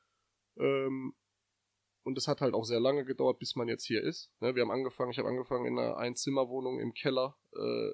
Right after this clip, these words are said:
wo wir uns irgendwie mit, äh, ein paar Betten und Matratzen eine Booth gebaut haben und, äh, irgendwie gerappt haben und nicht mal, äh, eine Scheibe Toast im Kühlschrank hatten.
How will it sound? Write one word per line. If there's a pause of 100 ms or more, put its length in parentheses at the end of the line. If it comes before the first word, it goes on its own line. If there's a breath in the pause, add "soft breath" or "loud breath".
(100)
wo
wir
uns
irgendwie
mit, (120)
äh,
ein
paar
Betten
und
Matratzen
eine
Booth
gebaut
haben
und,
äh,
irgendwie
gerappt
haben (120)
und
nicht
mal,
äh,
eine
Scheibe
Toast
im
Kühlschrank
hatten.